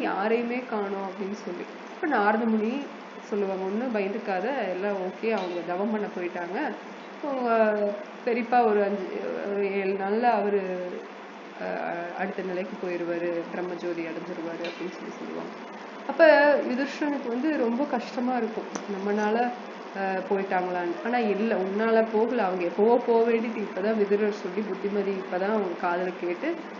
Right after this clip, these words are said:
இப்ப நல்வழியில போறாங்க, விட்டுரு அப்படின்னு சொன்னேன்.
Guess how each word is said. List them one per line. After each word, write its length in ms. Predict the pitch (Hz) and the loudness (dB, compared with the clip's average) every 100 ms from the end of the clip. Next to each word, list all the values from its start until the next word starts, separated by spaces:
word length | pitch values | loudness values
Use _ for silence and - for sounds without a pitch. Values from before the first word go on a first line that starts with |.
| - | -12
இப்ப 180 | - 185 | -4 0
நல்வழியில 500 | 175 180 202 196 190 | 2 4 6 6 4
போறாங்க, 420 | 190 180 170 170 220 | 0 -2 0 0 0
விட்டுரு 400 | 170 - 175 175 | -2 -4 -2 0
அப்படின்னு 300 | 160 170 196 | 0 -4 -6
சொன்னேன். 440 | 175 165 247 392 | -6 -4 0 0